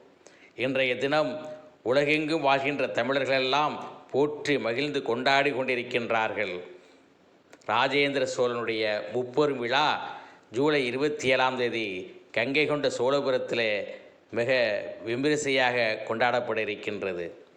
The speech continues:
பாரத பிரதமருடைய திருக்கரங்களினால் சிறப்பு நாணயமும் வெளியிடப்பட இருக்கின்றது. தன் வீரத்தால் தமிழகம் முழுவதும் மட்டுமல்ல, இந்தியா முழுவதும் வெற்றி கொண்டவர்.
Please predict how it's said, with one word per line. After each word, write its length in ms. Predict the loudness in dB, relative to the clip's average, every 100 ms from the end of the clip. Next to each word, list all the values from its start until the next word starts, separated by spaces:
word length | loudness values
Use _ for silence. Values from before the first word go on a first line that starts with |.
| -20 -20 _ _
பாரத 480 | 2 4 4 4 2
பிரதமருடைய 580 | 2 2 2 2 0 0
திருக்கரங்களினால் 920 | -2 -2 2 2 0 -2 0 2 0 -4 -12 -8
சிறப்பு 520 | 0 2 2 0 0
நாணயமும் 680 | 2 2 4 2 0 -2 -4
வெளியிடப்பட 720 | -2 2 2 0 0 0 -2
இருக்கின்றது. 840 | -4 -4 -2 -4 -2 -2 -4 -6 -12 -20 -20 _
தன் 240 | 2 2
வீரத்தால் 800 | 0 2 2 2 4 6 4 0 -6 -12 -18 -20 _
தமிழகம் 520 | -2 0 2 0 0
முழுவதும் 340 | 0 0 0 0
மட்டுமல்ல, 540 | -2 0 2 2 2 0 -2 -8 -14 -6
இந்தியா 500 | -4 0 2 4 4
முழுவதும் 440 | 2 2 2 0
வெற்றி 260 | -2 -2 -2
கொண்டவர். 600 | 0 -2 -2 -4 -6